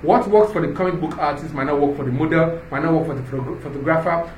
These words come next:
might not work for the travel blogger, might not work, uh, for, for, for the sculptor or for the photographer, uh, or for even an actor. Different platforms work for different purposes.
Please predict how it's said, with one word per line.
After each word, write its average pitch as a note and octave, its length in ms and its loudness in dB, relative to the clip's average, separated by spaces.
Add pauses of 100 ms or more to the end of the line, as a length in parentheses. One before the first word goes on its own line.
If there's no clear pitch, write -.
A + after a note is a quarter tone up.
might C#3+ 120 -2
not F#3+ 120 2
work F#3+ 200 2
for D3+ 100 0
the C#3 200 0
travel F3 300 0
blogger, D#3+ 580 4 (180)
might D3 120 -2
not G#3+ 200 4
work, - 320 4 (260)
uh, D3+ 400 4
for, D#3 260 0
for, D3+ 300 0
for D#3 120 -2
the D3+ 80 -4
sculptor G3+ 680 4 (180)
or D#3 260 2
for D#3+ 100 -2
the D#3 80 -2
photographer, F#3+ 800 2 (200)
uh, D#3 240 2
or D#3+ 100 2
for F3+ 100 4
even G#3+ 140 6
an E3+ 160 0
actor. - 460 0 (240)
Different B3 360 2
platforms F3+ 640 0
work D#3 300 -2
for C3 100 -6
different C3+ 380 -6
purposes. B2 420 -6